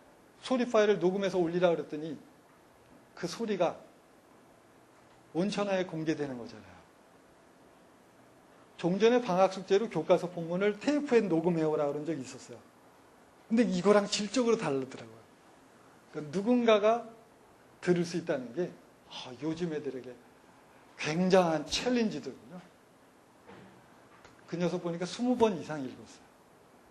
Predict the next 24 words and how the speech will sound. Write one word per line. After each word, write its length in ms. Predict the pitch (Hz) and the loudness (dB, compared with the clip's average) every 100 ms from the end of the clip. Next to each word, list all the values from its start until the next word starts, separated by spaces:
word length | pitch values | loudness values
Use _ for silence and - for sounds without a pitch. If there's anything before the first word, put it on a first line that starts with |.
| - - - - - - - | -20 -20 -20 -20 -20 -20 -10
그러니까 220 | 160 151 | -8 -6
스무 280 | - 240 247 | -6 -2 2
번 200 | 240 220 | 2 0
이상 220 | 180 190 | -2 -4
읽으라고 560 | 160 165 175 190 175 165 | -2 -4 0 2 2 0
할 240 | - 254 254 - | -6 -6 -6 -8
필요가 420 | 269 277 254 254 | 0 2 6 4
없다. 340 | 170 - - - - - _ - - - - | 4 -4 -16 -20 -20 -20 _ -20 -20 -20 -4
그냥 220 | 190 180 | -2 4
녹음해서 480 | 180 190 208 175 185 | 2 4 -2 0 0
올려라. 300 | 147 147 - - - - - - - - - - - | -2 -4 -8 -20 -20 -20 -20 -20 -20 -20 -20 -20 -12
그 100 | 165 | -6
녹음한 720 | 147 180 220 214 208 - 214 214 | 2 2 2 -2 -4 -6 -6 -4
방법을 460 | 165 165 175 175 | -6 2 2 2
알려드릴게요. 540 | 165 147 143 139 - 131 - - | -2 -4 -8 -10 -14 -20 -20 -12
그 80 | 220 | -4
선생님들께서 880 | 208 233 233 214 208 190 180 202 202 - - - | 0 4 4 2 2 0 4 0 0 -16 -20 -8
프로그램을 600 | - 285 247 233 208 190 | 2 4 6 6 4 -2
보시면 600 | - 165 - 170 165 175 247 - - - - - - - - - | -4 12 12 12 12 0 4 4 6 4 4 -12 -10 10 12 12
요즘 220 | 175 196 | 12 10
애들 260 | 294 277 269 | 10 10 12
그냥 300 | 226 240 233 - - | 12 12 4 -4 4
녹음해서 440 | 190 233 262 226 | 6 10 8 8
올리-, 320 | 190 196 226 | 4 4 4